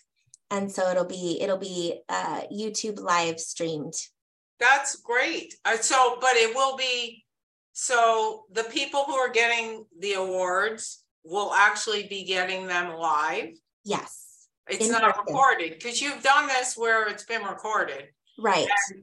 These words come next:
Speaker 2: and, and the chat's also open, but it, the people are, who are getting awards will actually be at the location.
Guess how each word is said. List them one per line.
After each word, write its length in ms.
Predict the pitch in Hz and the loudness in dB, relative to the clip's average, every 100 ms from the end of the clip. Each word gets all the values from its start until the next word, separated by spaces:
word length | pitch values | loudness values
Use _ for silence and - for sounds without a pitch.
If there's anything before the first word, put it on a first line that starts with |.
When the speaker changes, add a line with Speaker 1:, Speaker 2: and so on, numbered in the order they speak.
| - | -4
Speaker 2:
and, 400 | 214 226 226 220 | -2 -2 -4 -4
and 240 | 196 220 233 | 0 0 0
the 120 | 240 | -2
chat's 440 | - 226 220 214 202 | 2 4 4 0 -6
also 400 | 202 196 202 175 | -6 -6 -4 -2
open, 540 | 165 165 160 156 180 | -2 -2 -6 -10 -4
but 300 | 185 185 - - - | 0 0 -2 -8 -6
it, 420 | 208 220 214 160 180 | 2 2 0 -6 0
the 100 | 233 | 2
people 320 | 320 - 254 | 2 2 2
are, 280 | 247 220 - - | 4 2 -2 -4
who 200 | 226 214 | -2 0
are 400 | 202 190 185 180 | 0 0 -2 -4
getting 360 | 208 226 220 | -2 -2 -2
awards 520 | 190 180 180 175 175 180 | -6 -4 -2 -2 -2 -6
will 140 | 160 | 0
actually 440 | 185 196 - 180 - | 2 2 -2 -8 -6
be 520 | 190 180 175 175 175 _ _ _ _ _ - | -2 0 0 -2 -8 _ _ _ _ _ -4
at 220 | 190 185 | -2 -2
the 100 | 190 | -4
location. 920 | 190 180 233 254 - - 175 170 | -2 -4 -2 0 0 -4 -6 -8